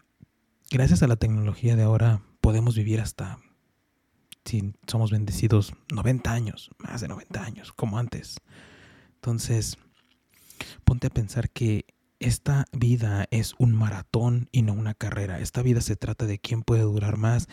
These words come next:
y de quién está dispuesto a durar más que de quién termina primero, si te pones a pensarlo. Entonces,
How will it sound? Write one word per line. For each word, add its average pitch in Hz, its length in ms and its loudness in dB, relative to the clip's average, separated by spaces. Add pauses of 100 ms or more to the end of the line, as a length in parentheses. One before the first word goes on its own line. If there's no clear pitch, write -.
(120)
y - 100 -2
de 110 120 2
quién 123 300 0
está 113 200 -2
dispuesto 107 480 -2
a 104 40 0
durar 104 260 0
más 107 400 0 (280)
que 110 140 -2
de 95 100 -6
quién 120 440 2
termina 107 420 0
primero, 101 520 -4 (520)
si 107 100 -8
te - 80 -6
pones 95 300 -6
a - 40 -6
pensarlo. - 600 -6 (480)
Entonces, 107 640 -6